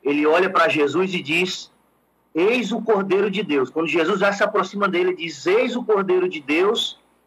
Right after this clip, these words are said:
que tira o pecado do mundo."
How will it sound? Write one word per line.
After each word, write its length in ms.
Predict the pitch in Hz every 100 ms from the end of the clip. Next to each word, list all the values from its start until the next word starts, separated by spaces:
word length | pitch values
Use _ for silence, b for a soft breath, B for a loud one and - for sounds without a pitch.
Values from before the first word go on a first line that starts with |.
| _
que 220 | 190 190
tira 600 | - - 208 247 254 254 - _
o 100 | 196
pecado 800 | 196 202 196 170 165 170 170 185 - _ _
do 120 | 180
mundo." 320 | 147 120 110